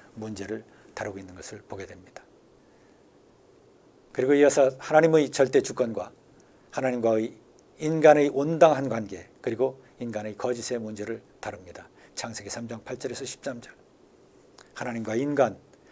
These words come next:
그리고 인간과 인간, 인간과 다른 생물들 간의 관계 파괴의 문제를 다루고 있습니다. 그리고 인간의 거짓된 본성의 문제를 장황한 서술적 설명 없이 간명하게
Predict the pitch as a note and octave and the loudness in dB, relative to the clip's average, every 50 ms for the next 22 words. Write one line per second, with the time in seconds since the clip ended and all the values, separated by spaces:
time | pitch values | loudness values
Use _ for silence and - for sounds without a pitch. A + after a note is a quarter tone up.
0 | - - - - C3+ B2+ C3+ C#3+ D3 D#3 D#3 D3+ D3 C3+ C#3 C3+ B2 A#2+ A#2 G#2 | -20 -14 -6 -2 0 2 2 2 2 2 2 2 4 6 4 4 4 2 -2 -8
1 | F2 F2 - _ _ _ - - - B2 B2 A#2 A2+ A2+ G#2+ G2+ G2+ F#2+ F#2+ - | -10 -12 -14 _ _ _ -20 -16 -14 -12 -10 -10 -10 -10 -10 -10 -10 -10 -12 -14
2 | - - - - _ - - A#2+ B2 C3+ C3+ C3 C3+ - - - D3+ C#3 C3+ C3 | -20 -20 -20 -20 _ -10 -6 -4 -4 -4 -4 -6 -8 -10 -8 -8 -6 -6 -4 -2
3 | B2 C3 B2 A#2+ B2 B2 B2 A#2+ A#2+ - - - - - - - C3 C3+ D3 D3 | 0 0 2 2 0 0 0 -4 -6 -10 -18 -20 -20 -14 -8 -6 -4 -4 -4 -2
4 | C#3 D3+ C#3+ C#3+ - - - - - - D#3 D3+ C#3+ E3 D#3 C#3 C3+ B2+ A#2+ A#2+ | 2 4 4 4 2 -2 -8 -8 -2 0 0 2 4 4 4 4 2 -2 -2 -2
5 | G#2+ A2 G#2 - - G2+ G2 A2 A#2+ - - G#2+ G2+ F#2+ - - _ _ _ _ | -4 -4 -6 -10 -12 -14 -14 -16 -16 -16 -18 -18 -20 -20 -20 -20 _ _ _ _
6 | _ _ _ _ _ _ _ _ _ _ _ _ _ _ _ _ - - A2 A2 | _ _ _ _ _ _ _ _ _ _ _ _ _ _ _ _ -12 -10 -6 -6
7 | A2+ A#2+ A#2+ A2+ A2 A2 A2 - - C3 B2 A#2 A2+ - C3+ A#2+ A2+ A2+ B2 C3+ | -6 -6 -6 -8 -8 -10 -8 -4 -2 -2 -2 -2 -4 -4 -4 -4 -2 -2 -4 -4
8 | B2 A#2+ C3 C3+ C3 B2+ B2+ B2 B2+ C3 D3 C#3 C#3 - - - - - - - | -2 -2 -2 -2 -2 -4 0 2 2 4 4 2 0 -6 -20 -20 -20 -20 -20 -20
9 | - _ - - - C3 C#3 D3+ D#3+ D#3+ D#3 D#3+ D3+ C#3+ - D#3 D3+ C3+ D#3 - | -20 _ -8 -4 -4 0 0 2 2 4 4 2 2 2 2 2 2 2 0 2
10 | - D3+ - - D3+ C#3+ C#3+ D3+ C#3+ B2+ - - - G2+ - _ _ _ _ _ | 2 0 0 0 -4 -2 -2 0 -2 -2 -4 -6 -12 -14 -16 _ _ _ _ _
11 | _ - - C#3+ C#3+ D#3 D#3 D#3+ D3 A#2 A#2 G2+ F#2+ E2+ D2+ | _ -10 -6 -4 -4 -2 -2 -2 -2 -2 -4 -8 -10 -12 -16